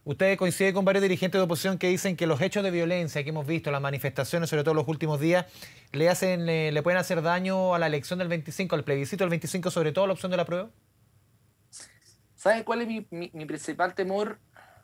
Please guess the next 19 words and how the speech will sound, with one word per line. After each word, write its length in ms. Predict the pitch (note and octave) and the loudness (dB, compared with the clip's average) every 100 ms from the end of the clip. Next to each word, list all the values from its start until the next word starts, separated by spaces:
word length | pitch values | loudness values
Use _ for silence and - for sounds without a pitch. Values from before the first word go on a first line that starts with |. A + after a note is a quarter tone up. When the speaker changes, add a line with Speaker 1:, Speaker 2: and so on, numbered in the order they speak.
| _ | _
Speaker 2:
Andrés? 600 | D#3 D#3 E3 G#3+ - - _ _ _ _ _ | -12 -4 -2 -2 -4 -18 _ _ _ _ _
Y, 180 | - - | -20 -16
y 180 | D#3+ E3+ | -6 -6
esto 160 | F3+ | -2
no 80 | F#3 | 0
se 100 | F3+ | 0
ha 40 | E3 | 2
planteado 420 | C#3+ C#3 D#3+ F3 | 0 4 4 4
como 220 | F#3 F#3 | 0 -4
una 100 | F#3 | -4
hipótesis. 480 | E3+ F3+ C#3+ - A#2+ _ | -2 -2 -4 -8 -14 _
Speaker 1:
¿Mm? 160 | C#3 D#3+ | -6 -4
Speaker 2:
Eh, 720 | E3+ D3 D3 C3+ B2+ B2+ A#2+ A2+ A2 _ _ _ _ _ _ _ | -4 -4 -2 -2 -4 -10 -10 -12 -18 _ _ _ _ _ _ _
es 120 | D#3+ | -4
la 80 | G3 | -2
siguiente, 500 | - D#3+ E3+ F3+ D3 | -2 -2 -2 -4 -8
que 120 | D#3 | -6
es 80 | D3+ | -8
que 380 | - E3+ E3+ | -4 -4 -4